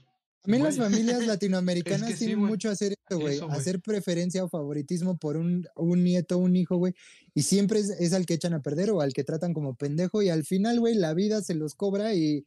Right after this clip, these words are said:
Speaker 2: Y la vida
Speaker 1: son
Speaker 2: cobra
Speaker 1: unos
Speaker 2: caro, güey.
Speaker 1: pendejos
Speaker 2: Eso
Speaker 1: para
Speaker 2: es lo
Speaker 1: vivir, güey. O sea,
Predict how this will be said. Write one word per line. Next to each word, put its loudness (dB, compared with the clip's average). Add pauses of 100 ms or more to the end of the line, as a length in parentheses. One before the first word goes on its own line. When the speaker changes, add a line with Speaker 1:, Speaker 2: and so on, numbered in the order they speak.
Speaker 2:
Y -6
la -6
vida -8
Speaker 1:
son 0
Speaker 2:
cobra 2
Speaker 1:
unos -2
Speaker 2:
caro, 0
güey. 2
Speaker 1:
pendejos 0
Speaker 2:
Eso -20
Speaker 1:
para 2
Speaker 2:
es 2
lo 2
Speaker 1:
vivir, -2
güey. -2
O -14
sea, -8